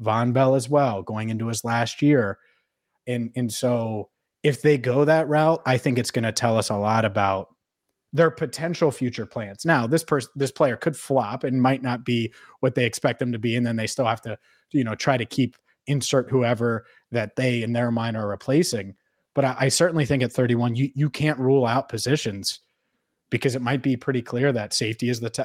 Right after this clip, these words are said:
the B P A or a linebacker, areas that, look, if they get it right, no one's gonna question it.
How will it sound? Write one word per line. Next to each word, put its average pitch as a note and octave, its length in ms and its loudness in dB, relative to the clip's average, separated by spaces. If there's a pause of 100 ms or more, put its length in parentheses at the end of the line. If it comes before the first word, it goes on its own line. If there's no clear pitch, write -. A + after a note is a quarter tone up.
the G#2+ 160 -6
B G#2+ 200 -2
P A#2 180 0
A A#2 220 4
or G2+ 140 -4
a G2 40 -4
linebacker, G#2 720 -2 (160)
areas C3 420 2
that, A2+ 300 -2 (720)
look, D#3+ 240 2
if G#2+ 80 -10
they C#3 100 -4
get C#3+ 160 2
it C#3+ 80 -2
right, B2+ 400 -2 (340)
no C3+ 120 2
one's D3 220 2
gonna A#2+ 160 0
question C3+ 400 -2
it. F2+ 180 -14